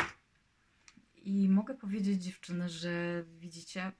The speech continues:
to nie jest żaden pełny makijaż, a ja już się czuję komfortowo. I większość z Was również.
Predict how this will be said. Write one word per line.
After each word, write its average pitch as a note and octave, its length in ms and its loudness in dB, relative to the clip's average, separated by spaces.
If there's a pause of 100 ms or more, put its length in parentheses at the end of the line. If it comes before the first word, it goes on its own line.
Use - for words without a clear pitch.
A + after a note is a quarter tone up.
to G3+ 80 0
nie A#3 120 4
jest A3 140 0
żaden F3+ 280 -2
pełny F3 260 -4
makijaż, E3+ 460 -6
a F3+ 40 -8
ja F#3 100 -2
już F#3 200 -4
się F3 120 -6
czuję F3 260 -6
komfortowo. E3 680 -12 (380)
I F#3+ 80 -10
większość A3 360 -2
z F3+ 100 -2
Was E3+ 260 -2 (640)
również. F3 600 -2